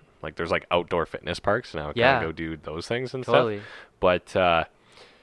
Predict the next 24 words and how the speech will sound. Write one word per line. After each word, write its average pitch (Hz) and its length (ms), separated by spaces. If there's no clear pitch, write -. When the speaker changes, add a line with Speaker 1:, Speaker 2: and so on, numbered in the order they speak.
Speaker 1:
I 98 80
don't 92 100
know. 82 120
I 85 60
was 85 100
super 135 260
gung-ho 117 380
about 104 200
it 101 100
at 87 160
first, 92 360
and 85 80
it's 82 100
pretty 147 280
good 143 360
for, - 120
like, 113 160
the - 80
social 110 280
distance 104 420
and 101 120
stuff, 98 280
and, 95 140
like, 80 200